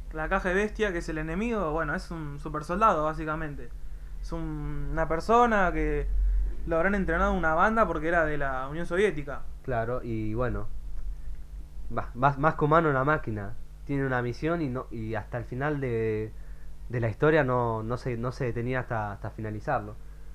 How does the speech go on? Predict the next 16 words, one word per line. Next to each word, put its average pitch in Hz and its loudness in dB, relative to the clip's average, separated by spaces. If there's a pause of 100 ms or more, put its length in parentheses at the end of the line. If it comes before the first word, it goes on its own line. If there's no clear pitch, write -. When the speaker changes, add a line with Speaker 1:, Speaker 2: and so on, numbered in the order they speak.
(920)
Speaker 1:
Y - -6
es 175 -6
capaz 180 6
de 185 8
dar 185 6
todo 196 0
por, 143 -2
por 147 -4
conseguir 160 0
que, 139 -6
que 147 -8
su 151 -4
objetivo 147 -2
se 147 -6
cumpla. 147 -4 (960)
Bueno, 165 0